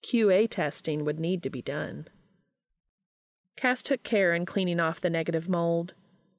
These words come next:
He wasn't sure why, but this needed to be perfect. He added the additional pieces that would be needed for the final mold.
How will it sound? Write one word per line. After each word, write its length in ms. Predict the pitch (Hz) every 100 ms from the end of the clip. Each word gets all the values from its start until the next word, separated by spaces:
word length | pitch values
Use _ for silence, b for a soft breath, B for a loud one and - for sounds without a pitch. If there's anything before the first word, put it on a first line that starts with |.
| _ _
He 140 | _
wasn't 280 | 233 262 302
sure 320 | - 277 247
why, 560 | 208 185 180 160 - 190 - _ -
but 100 | 202
this 160 | 233
needed 300 | 233 240 196
to 60 | 165
be 140 | 160
perfect. 640 | 165 202 185 - 151 - - _ _ _ _ _ _ _ _ _
He 200 | 240 190
added 320 | 185 185 185
the 100 | 185
additional 380 | 170 180 185 170
pieces 500 | - 190 - - 170
that 120 | 175
would 140 | 165
be 100 | 175
needed 320 | 170 180 170
for 120 | 160 165
the 80 |
final 360 | 170 175 170 170
mold. 520 | 170 175 156 156 -